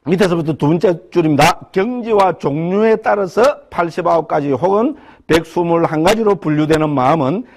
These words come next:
대상을 안다는 특징으로서는 하나이지만 다시 이렇게 열네 가지 역할을 한다. 됐죠? 중요한 이야기입니다. 그래서 요 역할에 따라서 마음을 분류해보면, 그죠?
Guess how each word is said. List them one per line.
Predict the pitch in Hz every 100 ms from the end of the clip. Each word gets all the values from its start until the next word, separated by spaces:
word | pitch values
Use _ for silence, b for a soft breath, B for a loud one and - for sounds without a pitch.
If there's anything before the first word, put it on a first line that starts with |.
| B _
대상을 | 139 147 - 233 262 262
안다는 | 170 185 226 233
특징으로서는 | - 240 - - 311 285 285 - 277 294 311
하나이지만 | 185 175 185 165 147 147 127 180 139 - b b _
다시 | 127 147 - 139 139
이렇게 | 143 135 - 120 117
열네 | 143 226 247 170
가지 | 180 247 277 208
역할을 | 151 165 147
한다. | 127 120
됐죠? | - 180 165 190 240 B B _
중요한 | 139 143 170
이야기입니다. | 180 156 160 139 131 208 233 b b b
그래서 | 165 156 135
요 | 160 170
역할에 | 170 196 214 220 208
따라서 | 202 196 190
마음을 | 160 160 196 147
분류해보면, | 147 170 185 190 151
그죠? | 135 196 247